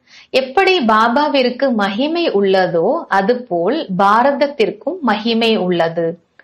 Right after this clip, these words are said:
பாரதம் சொர்க்கமாக இருந்தது. இந்த லக்ஷ்மி நாராயணர் ராஜ்யம் செய்தனர்.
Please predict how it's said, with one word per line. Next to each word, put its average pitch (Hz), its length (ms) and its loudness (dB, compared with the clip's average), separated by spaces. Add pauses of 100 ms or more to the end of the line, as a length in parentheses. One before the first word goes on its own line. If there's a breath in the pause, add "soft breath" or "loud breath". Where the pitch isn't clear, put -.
(200 soft breath)
பாரதம் 196 640 2 (160)
சொர்க்கமாக 220 840 0
இருந்தது. 175 580 0 (520 soft breath)
இந்த 320 300 0
லக்ஷ்மி 262 580 -2
நாராயணர் 214 840 2 (140)
ராஜ்யம் 247 720 0
செய்தனர். 170 640 -4